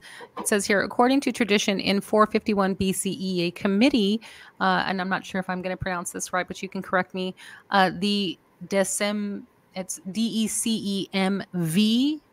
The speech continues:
I R E or U I R E. It's written in a really weird,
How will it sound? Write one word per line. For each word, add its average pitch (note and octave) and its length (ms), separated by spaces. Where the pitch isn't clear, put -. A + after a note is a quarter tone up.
I B3+ 500
R C4 240
E C4+ 380
or F#3 160
U A#3 520
I B3 260
R B3 140
E. A#3+ 120
It's G#3 160
written F#3 240
in F3+ 100
a F3 60
really F3 420
weird, E3+ 400